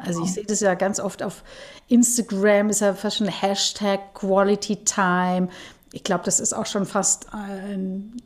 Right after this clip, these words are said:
Speaker 1: ein, ein, ein Unwort geworden oder es ist zumindest,
Speaker 2: Mhm.
Speaker 1: glaub ich, für viele ein leeres Wort. Das halt,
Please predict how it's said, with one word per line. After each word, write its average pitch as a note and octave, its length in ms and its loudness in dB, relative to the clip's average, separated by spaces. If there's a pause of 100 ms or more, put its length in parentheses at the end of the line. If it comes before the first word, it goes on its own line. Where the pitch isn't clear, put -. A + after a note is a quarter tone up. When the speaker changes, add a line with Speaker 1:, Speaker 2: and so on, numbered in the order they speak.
(120)
Speaker 1:
ein, G#3 200 -2
ein, - 400 -12
ein A3 220 -8
Unwort G3 800 6
geworden E3 460 0
oder F#3+ 320 0
es G3 100 -8
ist F#3+ 220 -4
zumindest, C4 340 6
Speaker 2:
Mhm. - 40 -4
Speaker 1:
glaub G#3+ 120 2
ich, F#3+ 60 -2
für G3 100 -2
viele C#4 320 4
ein F#3+ 120 4
leeres F#3 600 2
Wort. E3 240 -2
Das F3 160 -4
halt, F3+ 200 -4